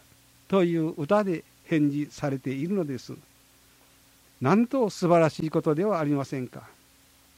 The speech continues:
過去は追わず、未来は待たず、今日のひと日を喜び、心から感激と、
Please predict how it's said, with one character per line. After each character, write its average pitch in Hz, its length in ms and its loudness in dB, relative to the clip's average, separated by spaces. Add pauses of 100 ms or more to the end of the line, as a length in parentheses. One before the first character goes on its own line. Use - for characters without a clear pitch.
(920)
過 151 140 2
去 156 160 6
は 156 200 8
追 147 100 2
わ 170 200 8
ず、 151 220 -8 (420)
未 139 160 4
来 202 240 6
は 190 140 4
待 175 160 0
た 226 100 4
ず、 160 220 -8 (560)
今 190 200 8
日 190 60 6
の 175 140 6
ひ - 120 -4
と 214 160 2
日 185 140 -2
を 175 160 2
喜 196 460 4
び、 143 180 -6 (540)
心 233 420 6
か 233 160 0
ら 233 260 0 (440)
感 160 320 8
激 151 160 4
と、 156 320 -4